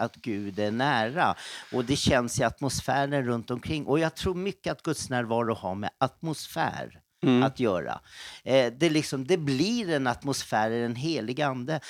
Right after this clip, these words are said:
Speaker 1: Men man kan inte bara hänvisa det till känslor, för det är någonting mycket djupare än så. Det är någonting som vidrör ens hjärta. Och, och ibland kan man uppleva att Gud talar i det här. Och man behöver inte höra någon röst, men det blir en fast förvissning.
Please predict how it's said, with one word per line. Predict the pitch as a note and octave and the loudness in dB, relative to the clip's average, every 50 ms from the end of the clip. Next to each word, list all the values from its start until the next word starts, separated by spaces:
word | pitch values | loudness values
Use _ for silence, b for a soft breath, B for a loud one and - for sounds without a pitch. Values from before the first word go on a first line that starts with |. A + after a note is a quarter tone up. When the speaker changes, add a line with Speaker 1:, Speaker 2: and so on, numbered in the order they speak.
| B B B B | B B B B
Speaker 1:
Men | - C3+ D3+ | -2 0 2
man | D#3 - | 2 0
kan | - - E3 G3 | 2 0 0 0
inte | G3+ E3 - C3 | 0 -2 -2 -6
bara | G#2+ A#2+ E3+ E3+ D#3 C#3 | 0 2 2 4 6 4
hänvisa | C3 A#2+ C#3+ E3 D#3+ C#3 B2 C3 C#3+ F#3 G#3 F#3 - - | 4 4 2 2 2 2 0 0 -2 -4 -4 -6 -2 -2
det | C3 A#2 | -2 -2
till | - - A2+ | -2 -4 -8
känslor, | - - C#3 A#2 G2+ F2+ F2+ - - - F#2+ G2 G2 | -6 0 0 0 0 0 -4 -8 -8 -6 -6 -6 -6
för | - - B2+ | -4 -4 0
det | C3 C#3+ | 2 2
är | C#3 | 2
någonting | C#3 B2 C3 E3 D#3 D3+ D#3 C#3+ - D3 D#3 D#3+ | 2 0 -2 -2 -2 0 0 -2 -2 -2 -2 -2
mycket | D#3+ - - D#3+ D#3 | -2 -2 0 -2 -2
djupare | D3 C3+ C#3 F3 F3+ C#3 - _ - - B2 B2+ C3 | -2 -2 -2 0 0 0 -2 _ -2 0 0 0 0
än | B2+ | -2
så. | A#2+ - - - F3+ D3+ A2+ | -4 -6 -6 -4 -2 0 0
Det | F#2+ F#2+ A2+ | 0 0 -2
är | B2 | 0
någonting | D3 D3 C3+ C3 - - B2+ A2 | 0 2 2 0 -2 -2 -6 -8
som | G#2 - A#2 A#2 A2 | -4 -4 -4 -4 -2
vidrör | A#2 C3+ D3 C3+ A2 F#2+ G#2 B2 C3+ D#3 D3+ B2 F#2 E2 - B B B B B B - | -6 -6 -6 -6 -10 -8 -8 -6 -4 -2 -2 -2 -2 -4 -6 B B B B B B -2
ens | A2+ G#2+ G#2 G#2+ - - - | 0 0 0 0 -2 -4 -4
hjärta. | - D3+ C#3+ A#2+ - - _ _ - - C3+ G#2+ - - B B B B B B B B B | 2 2 2 2 2 -6 _ _ -6 -6 -4 -4 -4 -8 B B B B B B B B B
Och, | A2 A#2+ C3+ C3+ A2 | 2 4 6 6 6
och | C#3 D#3+ | 6 4
ibland | D#3+ C#3+ C3+ C#3 C#3+ D#3+ D#3 | 4 6 6 6 6 6 4
kan | - - D3 D#3 | 2 0 2 2
man | D#3 D#3+ E3+ | 2 2 2
uppleva | E3+ D3+ - - C3 C3+ C3+ C3 C#3 | 0 0 -2 -2 -2 0 2 4 2
att | C#3 B2+ | 2 2
Gud | A#2+ A2 C3+ C3+ B2+ A#2+ - | 0 -2 0 0 0 -2 -4
talar | - D3+ D3 C#3 C#3 B2+ A#2+ B2 B2 B2 | 4 6 6 6 6 4 4 2 2 2
i | C3+ C3 C3 | 2 -2 2
det | B2+ B2+ | 2 2
här. | B2 B2+ B2 B2 C3+ C3+ C3+ | 2 4 2 0 0 0 -4
Och | C3+ B2 | -6 -2
man | B2+ C3 C#3 D3 | 0 0 0 0
behöver | E3 E3+ E3 D#3+ | 0 0 0 -2
inte | C#3+ - C#3+ | -2 -2 0
höra | C3+ C#3 C3+ C3 C3+ C3+ | 2 4 4 4 4 2
någon | C#3 C#3 C#3 C3+ B2+ | 2 2 0 0 2
röst, | D3 C#3+ B2+ - - | 0 0 0 0 -6
men | C3 B2+ B2 | -6 -6 -4
det | B2 B2 | -4 -6
blir | B2 C3+ C3+ B2 | -4 -4 -2 -2
en | C3+ B2+ | -2 -2
fast | - - - - A2 A#2 A2 - - - - | -4 -6 0 2 2 2 2 -2 -10 -12 -14
förvissning. | - - D3+ B2 G2+ F#2 A2+ C3 - - - - - A2+ G#2+ F2+ F2+ | -6 -4 -4 -4 -2 -2 -4 -4 -4 -6 -10 -12 -10 -8 -8 -8 -8